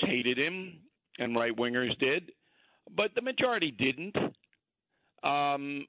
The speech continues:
I certainly did not. I interviewed him three times. They were fair interviews, tough but fair.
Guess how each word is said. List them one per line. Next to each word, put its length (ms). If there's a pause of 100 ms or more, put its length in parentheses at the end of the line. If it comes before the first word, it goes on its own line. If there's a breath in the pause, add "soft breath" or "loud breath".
I 220
certainly 260
did 240
not. 340 (160)
I 120
interviewed 400
him 180
three 160
times. 460
They 80
were 120
fair 380
interviews, 480
tough 300
but 100 (100)
fair. 400